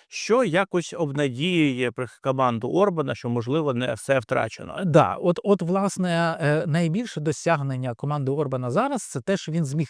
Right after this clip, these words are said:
Speaker 2: зупинити обвал. А тепер щодо України. Е, для того, щоб перемогти на виборах, е, у, у Орбана завжди був, е, м, чіткий як сценарій, який
Speaker 1: Мгм.
Speaker 2: раз за разом, от, от просто щоразу він повторював. Він знаходив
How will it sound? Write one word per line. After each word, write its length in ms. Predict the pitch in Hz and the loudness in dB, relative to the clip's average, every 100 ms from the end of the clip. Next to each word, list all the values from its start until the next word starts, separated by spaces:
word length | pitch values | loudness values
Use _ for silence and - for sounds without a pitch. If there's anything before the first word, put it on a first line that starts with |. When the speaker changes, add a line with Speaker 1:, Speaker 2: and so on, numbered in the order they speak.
| - | -4
Speaker 2:
зупинити 800 | 127 120 160 - 143 143 208 170 - | -4 2 2 2 0 0 2 0 -2
обвал. 440 | 131 110 101 85 - - - - | -4 -4 -6 -8 -14 -20 -18 -6
А 100 | 139 | -6
тепер 180 | - 269 | -2 -2
щодо 200 | - 185 | 0 -2
України. 380 | 165 156 98 95 _ - 165 | 0 -2 -4 -10 _ -20 -8
Е, 500 | - 147 151 151 160 | 0 4 6 4 4
для 160 | 143 170 | 2 2
того, 180 | 294 247 | 4 2
щоб 240 | 185 180 | 2 2
перемогти 380 | 175 180 - 165 | 2 2 0 0
на 100 | 135 | 2
виборах, 460 | 269 269 220 - 165 | 2 4 2 0 0
е, 40 | |
у, 300 | 151 127 135 _ | 0 0 -4 _
у 420 | - 170 - 185 | -6 -6 2 4
Орбана 400 | 220 175 170 156 - - | 4 4 2 0 -6 -10
завжди 600 | 127 165 143 156 269 277 | 0 0 2 0 2 2
був, 520 | 151 131 240 196 - 165 | 0 0 0 0 -2 0
е, 220 | 156 143 - _ - 143 151 | 2 0 -4 _ -8 -8 -2
м, 220 | 156 147 - | -2 -2 -4
чіткий 680 | 151 131 - 226 180 151 135 | -4 -2 0 2 2 0 0
як 260 | 147 - | 0 -2
сценарій, 600 | - - 180 185 240 180 | -16 -6 0 0 0 -2
який 320 | 120 139 202 151 | -2 -2 -2 -4
Speaker 1:
Мгм. 140 | 131 - | -8 -8
Speaker 2:
раз 280 | 131 202 240 | 2 2 4
за 140 | 202 | 4
разом, 380 | 156 147 135 131 | 4 4 2 -4
от, 80 | 143 | -4
от 140 | 160 - | -6 -2
просто 280 | 208 - | -2 -2
щоразу 360 | - 127 160 143 | -6 -2 -2 -2
він 120 | 131 | -4
повторював. 440 | 135 - 110 113 107 | -6 -4 -4 -4 0
Він 140 | 202 | 0
знаходив 460 | 165 - 226 170 | 0 -2 0 0